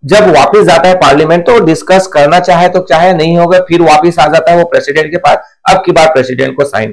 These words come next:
करना ही पड़ता है। अब ये जो laws, ये जो bill था वो लॉ बन गया और एक्ट के रूप में वो implement किया जाता है। तो इस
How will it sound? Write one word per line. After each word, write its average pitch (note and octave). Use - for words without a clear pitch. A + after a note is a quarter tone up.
करना G#2+
ही F#3+
पड़ता F#3
है। G3
अब F3
ये F#3
जो F3+
laws, D3
ये D3+
जो E3+
bill G3+
था F3+
वो D3
लॉ B2+
बन E3
गया F3+
और E3
एक्ट C#3
के A#2+
रूप A#2
में C#3+
वो F4
implement C3+
किया -
जाता -
है। A2
तो B3
इस B3